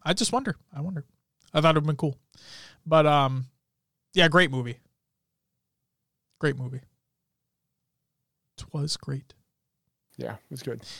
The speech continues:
Speaker 1: And as everyone else has already said, the lighting in that movie was fucking amazing. And
Speaker 2: Yeah.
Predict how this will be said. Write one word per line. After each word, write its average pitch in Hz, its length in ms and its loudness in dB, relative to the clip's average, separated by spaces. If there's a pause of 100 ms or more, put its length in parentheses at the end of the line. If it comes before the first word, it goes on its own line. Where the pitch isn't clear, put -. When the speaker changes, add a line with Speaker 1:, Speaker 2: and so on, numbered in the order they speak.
(240)
Speaker 1:
And 165 400 2
as 180 240 4
everyone 180 420 2
else 156 200 2
has 147 120 0
already 143 220 2
said, 135 300 0
the 131 80 -2
lighting 143 400 0
in 151 100 0
that 151 160 2
movie 151 200 2
was 123 200 -2
fucking 127 380 -2
amazing. 131 580 -2 (800)
And 156 200 4
Speaker 2:
Yeah. 135 220 2